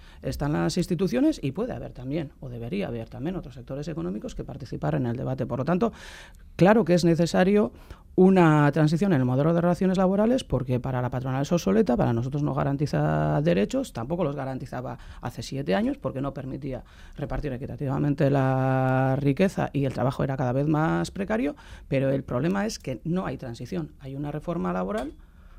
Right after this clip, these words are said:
para, eh, neutralizar derechos y para, eh,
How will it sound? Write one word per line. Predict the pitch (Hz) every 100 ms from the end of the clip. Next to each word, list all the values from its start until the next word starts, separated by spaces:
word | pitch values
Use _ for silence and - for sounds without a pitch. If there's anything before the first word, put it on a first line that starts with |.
| - -
para, | 123 123 120 - 269 311 - - - -
eh, | 135
neutralizar | 131 123 123 127 143 151
derechos | 170 185 247 294 - - - -
y | 147 127
para, | 117 113 120 120
eh, | 135 120 117 113 113